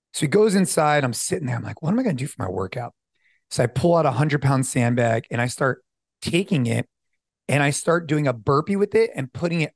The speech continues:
over the rower. I've never done that before. So I took a sandbag, I lifted it from one side to the other, did a burpee, lifted it the other side, did a burpee, lifted it the other side, did a burpee. I was like, "Okay, I kinda wanna do something with rowing in it today."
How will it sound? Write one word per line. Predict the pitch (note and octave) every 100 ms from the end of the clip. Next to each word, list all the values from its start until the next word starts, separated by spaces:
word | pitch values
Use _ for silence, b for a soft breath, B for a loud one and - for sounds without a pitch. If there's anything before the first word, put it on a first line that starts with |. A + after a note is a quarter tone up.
| -
over | D3 D#3 C#3+
the | C3
rower. | A#2+ A#2+ A2 G2
I've |
never | C#3+ E3+
done | F3 E3
that | C#3+
before. | A2 - A#2
So | A2+ -
I |
took | G#2+ - -
a | F#3 -
sandbag, | - D3+ C3+ C3 B2+ C3 _ _ -
I | B2+
lifted | B2 D3 D3+ F3+
it | -
from | C#3+
one | C#3
side | -
to | C3+
the | A#2+
other, | A2+
did | G#2+ C3+
a | C3+
burpee, | B2+ B2 B2 A#2+ -
lifted | C3 C#3+ D3+
it | D3
the | C3+
other | B2+
side, | - C3 A#2
did | B2+
a | A#2+
burpee, | A#2 A2+ A#2 G#2+
lifted | B2+ C3+
it | C#3
the |
other | B2+ B2
side, | B2 A#2+
did | A#2+
a | A2+
burpee. | A2+ D3+
I | F3
was | F#3
like, | -
"Okay, | - F3 b b b b b -
I |
kinda | - G3+
wanna | D#3+
do | C#3+
something | - C3
with | B2
rowing | C3 C3
in | A2+
it | A2
today." | - G#2+